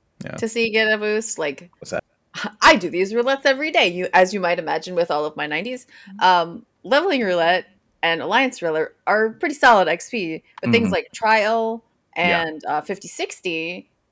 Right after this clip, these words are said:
Speaker 2: are c-, like, maybe half that. I don't, I don't
Speaker 3: Mm-hmm.
Speaker 2: have the actual numbers. Uh, I, I under-, I guess I understand trial, uh,
Speaker 3: Right.
Speaker 2: being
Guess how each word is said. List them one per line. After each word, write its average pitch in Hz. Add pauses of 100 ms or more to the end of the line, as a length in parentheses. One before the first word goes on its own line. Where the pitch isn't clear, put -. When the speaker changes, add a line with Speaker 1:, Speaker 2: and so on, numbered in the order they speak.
(180)
Speaker 2:
are 196 (340)
c-, - (220)
like, 208
maybe 226
half 185
that. 330
I 196
don't, 208
I 175
don't 185
Speaker 3:
Mm-hmm. 185
Speaker 2:
have 185
the 170
actual 151
numbers. 127
Uh, -
I, 139
I 254
under-, 285
I -
guess 208
I 240
understand 160
trial, 151 (100)
uh, 147 (380)
Speaker 3:
Right. -
Speaker 2:
being 175